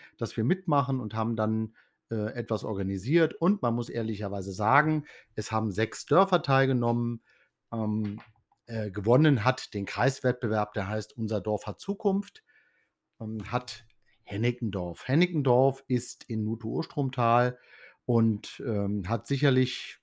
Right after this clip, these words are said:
so steht es zumindest in den Medien, das Engagement der Einwohner von Hennickendorf hat den Ausschlag gegeben. Gut,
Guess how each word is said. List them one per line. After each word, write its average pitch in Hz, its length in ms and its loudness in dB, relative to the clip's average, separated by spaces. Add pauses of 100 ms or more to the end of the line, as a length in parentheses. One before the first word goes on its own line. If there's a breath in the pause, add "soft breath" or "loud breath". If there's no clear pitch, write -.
(220)
so 110 240 -6
steht 110 280 -4
es 104 120 -8
zumindest 110 380 -2
in 117 80 -2
den 110 100 0
Medien, 131 540 2 (180 loud breath)
das 107 200 -6
Engagement 107 520 0
der 101 120 2
Einwohner 104 420 -2
von 92 160 -6
Hennickendorf 98 600 -4
hat 104 100 -8
den 107 140 -4
Ausschlag 87 440 -6
gegeben. 87 480 -8 (640 loud breath)
Gut, 135 300 8